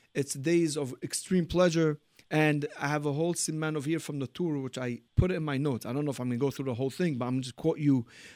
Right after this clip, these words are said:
uh, a small little, you know, few lines where it says, "A person who's me'aneged Shabbat, notilom nahala belom metzarim." A person who makes Shabbat enjoyable, they give him, um,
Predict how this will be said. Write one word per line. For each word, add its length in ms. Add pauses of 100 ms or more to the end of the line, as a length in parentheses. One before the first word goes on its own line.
uh, 320
a 40
small 440
little, 380 (300)
you 80
know, 80
few 280
lines 560
where 140
it 80
says, 220
"A 60
person 280
who's 140
me'aneged 600
Shabbat, 500
notilom 520
nahala 360
belom 280
metzarim." 680 (180)
A 40
person 280
who 320 (300)
makes 520
Shabbat 400
enjoyable, 640
they 140
give 220
him, 260 (380)
um, 500